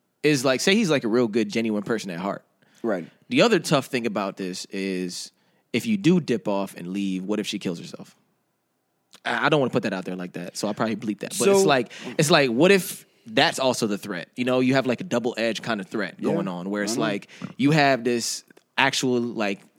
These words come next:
Speaker 1: initial real love for a person that you've seen go off the deep end a little bit now. And then it turns into some shit where it's like, if I stay, I'm putting myself in harm's way. If I leave, I'm putting her in harm's way.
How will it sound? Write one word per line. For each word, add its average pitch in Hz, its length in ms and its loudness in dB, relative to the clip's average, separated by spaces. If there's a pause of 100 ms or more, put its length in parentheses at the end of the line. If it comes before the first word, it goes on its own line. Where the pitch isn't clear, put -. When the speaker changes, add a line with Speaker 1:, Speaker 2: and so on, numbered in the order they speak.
Speaker 1:
initial 123 580 2
real 123 280 2
love 117 240 2
for 113 120 -2
a 101 40 -2
person 104 480 0
that 98 180 -2
you've 101 140 -4
seen 107 260 -4
go 107 160 0
off 104 140 -2
the 101 60 -12
deep 101 240 -6
end 95 140 -6
a - 20 -8
little 92 180 -6
bit 87 260 -8
now. 85 280 -12 (540)
And 101 520 -4 (960)
then 135 240 0
it 143 80 2
turns 147 260 2
into 143 120 2
some 135 140 -2
shit 143 280 2
where 131 220 4
it's 123 120 0
like, 120 400 0 (880)
if 120 180 -2
I 107 100 4
stay, 151 560 2 (720)
I'm 120 100 0
putting 123 160 0
myself 113 280 0
in 104 60 -8
harm's 110 280 -2
way. 113 240 0
If 107 180 -8
I 104 60 -2
leave, 123 300 2
I'm 107 140 -6
putting 107 200 -2
her 104 120 -2
in 98 80 -6
harm's 85 240 -14
way. - 120 -18